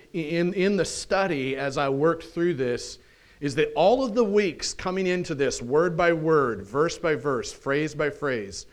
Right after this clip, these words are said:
thought for thought, has just deeply solidified what I thought to be true about this text and, furthermore, given me an expanded view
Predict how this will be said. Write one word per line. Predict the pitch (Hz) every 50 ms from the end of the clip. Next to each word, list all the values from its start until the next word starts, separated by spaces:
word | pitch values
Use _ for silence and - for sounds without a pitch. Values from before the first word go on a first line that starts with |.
| - _ _ _ _
thought | - - - 147 139 131 -
for | - - 127
thought, | 117 - - 120 101 90 82 82 - - _ _ _ _ _ _ _ _ _ _ _ _ _ _ _ _ _ _ _
has | - - 139 127 -
just | - 156 156 147 147 151 - - - 127 113 101
deeply | 98 - 151 160 190 196 196 202 196 196 202 202 202 196 -
solidified | - - - - 165 147 139 135 139 151 151 151 147 - - - 143 123 117 120 113 113 110
what | 107 117 123 117
I | 120 117
thought | 117 - - - 147 143 160 175 170 -
to | - 139
be | 131 135 127
true | 127 - - - - 160 151 139 123 113 107 107 107 -
about | 127 117 101 98 123 127 143 143 -
this | 123 123 120 - -
text | - - 107 101 104 - - - - - -
and, | 139 151 165 160 139 120 110 107 107 107 - _ _ _ _ _ _
furthermore, | _ - - - - 180 180 180 160 147 123 117 110 104 101 101 107 107 113 - _ _ _ _ _ _ _ _ _ _ _ _ _ _ _ _ _ _ _ _ _ - 139
given | 123 123 139 135 131 131 127 123
me | 123 120 117 117 110 98 - _ _ _ _ _ _ _ _ _ _ _ _ _ _ _ _ _ -
an | 139 127
expanded | 113 - - - - - - - - 143 151 160 170 175 156 151 131 120
view | 113 110 123 123 131 127 117 110 107 110 113 113